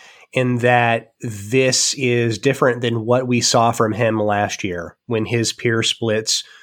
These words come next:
skewed towards the five fifty tracks. I think he said as much, uh, in some availabilities this year.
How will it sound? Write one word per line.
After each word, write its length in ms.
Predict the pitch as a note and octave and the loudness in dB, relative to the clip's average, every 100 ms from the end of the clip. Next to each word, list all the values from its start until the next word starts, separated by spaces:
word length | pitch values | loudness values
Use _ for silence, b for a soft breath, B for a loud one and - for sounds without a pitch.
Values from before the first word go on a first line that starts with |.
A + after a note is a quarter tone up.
| B - | B -2
skewed 540 | - - A#2+ A#2 A#2 | -2 0 2 2 0
towards 460 | - A#2 A#2+ A#2+ G#2+ | -2 0 2 0 0
the 280 | B2 B2 B2 | 2 4 4
five 240 | C#3+ D#3+ | 2 2
fifty 240 | F4+ C4+ | 0 0
tracks. 320 | - G#2 E2+ B2+ | 2 0 0 0
I 60 | |
think 160 | D3 D3 | 2 2
he 100 | B3 | 2
said 240 | B3 C3 | 4 2
as 140 | A#2 G#2+ | 2 0
much, 420 | G2+ F#2+ - - | -2 -2 -4 -2
uh, 360 | A#2+ A2+ A2 A2 | 0 2 0 0
in 100 | A#2 | -4
some 160 | - | -4
availabilities 960 | A#2 A#2 A#2 A#2 A2+ D3+ C#3+ F#2+ E2+ - B B B B | -2 0 0 0 0 0 -2 -4 -8 -12 B B B B
this 240 | A#2 A#2 - | -4 -2 -2
year. 280 | G#3+ G#2+ | -2 -2